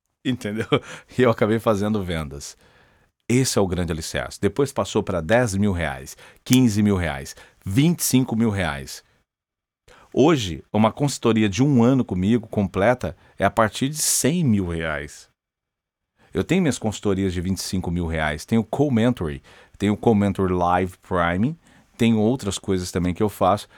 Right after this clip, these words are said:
que são tickets acima de quinze mil, vinte mil, trinta mil, cem mil. Olha que loucura! Quinze milhões de reais. Eu escrevi uma frase que fala o seguinte,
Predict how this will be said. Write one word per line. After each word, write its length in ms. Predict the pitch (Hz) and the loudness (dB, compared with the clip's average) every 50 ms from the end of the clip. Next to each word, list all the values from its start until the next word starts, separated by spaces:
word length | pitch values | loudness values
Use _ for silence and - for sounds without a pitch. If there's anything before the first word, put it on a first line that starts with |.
| - _ _ | -20 _ _
que 140 | - 151 143 | -6 -4 -2
são 200 | - - 165 165 | 0 0 -2 -2
tickets 420 | - - 127 117 - - 135 131 | 0 -2 -2 -2 -2 -2 -2 -2
acima 340 | 147 147 - - 117 104 110 | -2 -2 -2 0 0 2 2
de 80 | 117 123 | 0 -2
quinze 400 | - - 104 104 101 92 107 117 | -2 0 2 2 2 4 4 4
mil, 220 | 107 104 113 120 | 4 4 4 2
vinte 340 | 107 90 92 101 98 - - | 2 0 0 0 0 -2 -2
mil, 300 | 92 92 98 107 107 107 | -2 0 0 0 0 -2
trinta 380 | 104 - - 98 98 - 92 85 | -4 -4 -4 -2 -2 -2 -2 -2
mil, 220 | 87 95 101 104 | 0 0 -2 -2
cem 240 | 98 - - 98 98 | -4 -4 -2 -2 0
mil. 420 | 92 87 87 92 104 104 90 82 _ _ _ _ _ _ _ | 0 0 0 0 -2 -2 -4 -6 _ _ _ _ _ _ _
Olha 160 | - 123 147 | -10 -8 -8
que 140 | 143 - 147 | -6 -4 -4
loucura! 560 | 143 127 - - - 151 185 - 101 85 82 _ _ _ _ _ _ _ _ _ _ _ _ _ _ _ _ _ _ _ _ _ _ _ _ _ _ _ _ _ _ _ _ _ _ | -4 -4 -4 -4 -6 -4 -4 -4 -6 -8 -12 _ _ _ _ _ _ _ _ _ _ _ _ _ _ _ _ _ _ _ _ _ _ _ _ _ _ _ _ _ _ _ _ _ _
Quinze 260 | - - 110 101 104 | -2 -2 0 0 0
milhões 320 | 98 95 87 87 87 85 76 | 0 0 0 0 -2 -2 -4
de 80 | 82 | -4
reais. 480 | 80 80 73 69 67 69 - - - _ _ _ _ _ _ _ _ _ _ _ _ _ _ _ _ _ _ - - - - _ _ - | -4 -4 -4 -6 -6 -10 -14 -16 -18 _ _ _ _ _ _ _ _ _ _ _ _ _ _ _ _ _ _ -20 -20 -20 -20 _ _ -4
Eu 60 | 113 | -2
escrevi 240 | 123 - 165 156 156 | 0 0 0 0 2
uma 160 | 160 156 120 | 2 0 0
frase 420 | - - 117 113 117 117 110 107 | 0 0 2 2 2 2 0 -4
que 140 | 107 - 117 | -8 -10 -10
fala 220 | 104 - 107 107 104 | -6 -4 -4 -4 -4
o 20 | |
seguinte, 540 | - - 107 80 82 76 71 - - - | -4 -6 -8 -8 -8 -8 -10 -10 -14 -18